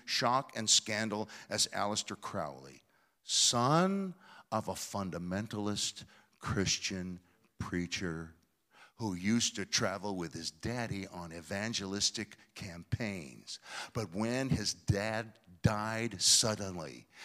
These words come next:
and he was twelve or eleven or twelve years old, his coping mechanism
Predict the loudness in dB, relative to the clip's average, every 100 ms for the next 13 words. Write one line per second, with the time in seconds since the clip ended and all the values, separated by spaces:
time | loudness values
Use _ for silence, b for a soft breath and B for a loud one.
0 | B -10 0 0 0 0 0 0 -2 -4
1 | -4 -4 -6 -8 -12 -12 -6 -4 -4 -8
2 | -4 -4 -4 -6 -10 -8 -6 -2 -2 -2
3 | -4 -6 -8 -10 -14 B B B -2 4
4 | 4 6 6 8 6 4 2 2 2 2
5 | 0 -8 -6 -2 2 2 0 -2 -8